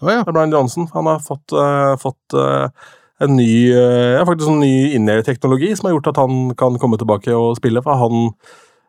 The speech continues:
Speaker 2: eh, vokalisten i The Who var med og testa for et firma som lager in-ear-teknologi.
Speaker 1: Mm.
Speaker 2: Eh, og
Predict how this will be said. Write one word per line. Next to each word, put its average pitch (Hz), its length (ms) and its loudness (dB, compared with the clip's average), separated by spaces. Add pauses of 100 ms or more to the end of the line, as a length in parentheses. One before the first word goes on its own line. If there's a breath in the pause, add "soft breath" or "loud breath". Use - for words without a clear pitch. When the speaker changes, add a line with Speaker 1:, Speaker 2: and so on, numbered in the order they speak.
(140 soft breath)
Speaker 2:
eh, 120 320 -2 (180)
vokalisten 131 480 -2
i 139 80 2
The 123 80 0
Who 151 420 -4
var 139 160 0
med 131 300 0
og 127 380 0
testa 131 500 -2
for 123 160 -2
et 120 120 -6
firma 117 300 -2
som 127 140 -4
lager 110 240 0
in-ear-teknologi. 110 880 -2 (120)
Speaker 1:
Mm. 131 440 -4
Speaker 2:
Eh, 120 960 -2
og 113 680 0